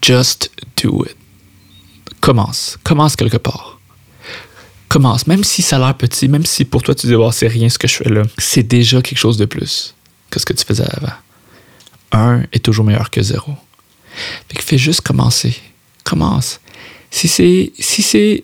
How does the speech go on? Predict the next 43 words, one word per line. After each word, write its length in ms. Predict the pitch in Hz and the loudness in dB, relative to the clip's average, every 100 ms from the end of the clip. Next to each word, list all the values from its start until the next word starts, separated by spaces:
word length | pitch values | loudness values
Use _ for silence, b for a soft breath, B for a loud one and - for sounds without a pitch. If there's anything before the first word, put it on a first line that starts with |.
| - | -2
te 80 | 139 | -2
créer 540 | - - 131 151 - | 0 0 2 2 0
une 160 | 139 127 | -2 0
page 300 | 143 143 135 | 0 2 2
Instagram 520 | 123 - 117 117 127 | 0 0 0 2 2
pour 120 | 127 | 0
ton 140 | 127 107 | -2 -2
projet, 360 | - 110 135 | 0 2 2
ben 140 | 147 110 | 0 -4
fais 160 | - | -2
juste 240 | 160 277 - | 0 2 0
créer 240 | - 180 | 0 0
ta 100 | 180 | 2
page 220 | 151 160 | 0 0
Instagram. 480 | 147 - 143 160 151 - B B B | 0 -2 0 0 -2 -6 B B B
Puis 100 | - | -2
si 80 | 170 | 0
t'es 100 | 170 | 2
pas 140 | 165 | 0
prêt 180 | - 233 | -2 0
à 40 | |
la 80 | 143 | 0
publier, 520 | - 135 120 120 135 | 2 2 2 4 2
puis 200 | 151 - | 0 -2
à 20 | 113 | 0
la 80 | |
pousser 300 | 117 - - | 0 -2 0
aux 180 | 147 127 | 2 2
gens, 240 | 117 120 131 | 4 2 2
puis 160 | - | -2
tout 60 | 123 | -2
ça, 100 | - | -2
parle-en 320 | - 226 220 | 0 0 2
pas, 160 | 220 240 | 2 -2
mais 180 | 151 - | -4 -4
crée-la, 440 | - - 180 175 170 | -4 2 4 4 0
la 100 | 131 | -2
page. 400 | - 139 139 - - | -6 -8 -12 -10 -2
Ton 100 | 117 | 0
premier 260 | - 151 | 2 2
produit, 480 | 165 - 131 127 160 | 2 2 2 2 0
t-, 120 | - | -2
t-, 160 | - | -4